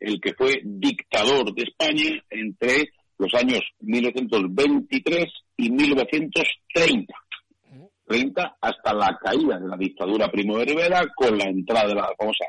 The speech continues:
Speaker 1: dicta blanda de los generales de Alenquer. Bueno, pues José Antonio Primo de Rivera, o José Antonio, como se le conoce historiográficamente, ¿eh?
Speaker 2: Ujú.
Speaker 1: Ha pasado a la historia, ¿eh? Como una de las figuras posiblemente más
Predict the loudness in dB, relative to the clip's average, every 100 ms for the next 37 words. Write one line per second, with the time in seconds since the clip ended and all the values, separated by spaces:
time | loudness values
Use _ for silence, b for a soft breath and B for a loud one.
0 | -10 -4 -4 -2 -2 -2 -2 -2 -2 -4
1 | -4 0 -2 -2 -14 -14 -14 _ _ B
2 | B B B B -4 0 2 0 -4 _
3 | _ _ _ -2 0 0 2 2 4 4
4 | 4 4 4 2 2 -2 _ _ -4 -2
5 | 0 0 0 -2 -2 -2 0 -4 -4 -4
6 | -4 -4 -2 -2 -2 -2 0 2 4 2
7 | 0 -2 0 -2 -4 -10 -8 -6 -6 -10
8 | _ b b b _ -4 -2 0 2 2
9 | 0 0 0 -2 -6 _ -10 -8 -10 _
10 | _ -8 -2 0 2 0 -2 0 2 0
11 | 0 -6 -2 0 0 -2 -2 -2